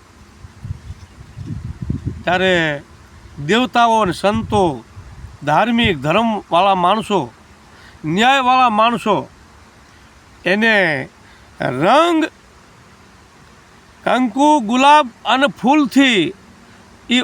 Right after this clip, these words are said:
ઉત્સવ મનાવ્યો, પહેલાં જીવતો નીકળ્યો એટલે. એ દેવતાઓ, સંતોએ અને માનવ સારા સમજના ધાર્મિક ન્યાય નીતિ અને ધર્મવાળા ગતિ,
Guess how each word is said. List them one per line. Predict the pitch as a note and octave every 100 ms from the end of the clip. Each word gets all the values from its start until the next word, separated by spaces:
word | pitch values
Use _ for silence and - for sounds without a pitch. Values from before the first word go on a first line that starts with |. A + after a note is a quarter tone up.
| -
ઉત્સવ | A#3 - C4 B3+
મનાવ્યો, | G#3+ F#3+ A3 B3 A#3 F#3
પહેલાં | G#3 F#3+ G#3+ G#3 D#3
જીવતો | C#3+ G3+ E3 G3
નીકળ્યો | F3+ F#3+ F#3+ F#3
એટલે. | E3 F#3 E3 C3+ G2 - - - - - - - - - - - - - - - - - -
એ | D#3 D3+
દેવતાઓ, | C#3+ A#3 - C4 C4 C#4 C#4+
સંતોએ | A3+ A3 A#3+ F#3+ B3 C4 C4 C4+ C4+ - - - - - - - - - - - - - -
અને | F#3+ G3+ G#3 F#3+ F3+
માનવ | D3 C#3+ F3 A#3+ C4 G#3+
સારા | G3+ G#3+ A#3
સમજના | G3 G3+ A3 A3 A3+
ધાર્મિક | C#3+ F3 G#3+ A#3 G#3 - - - - - - - - - - - - - -
ન્યાય | D3 E3+ G#3 G3+
નીતિ | G#3+ G3
અને | G3+ F3+
ધર્મવાળા | C3+ F#3+ G#3 G#3+ G#3
ગતિ, | E3 F3+ G#3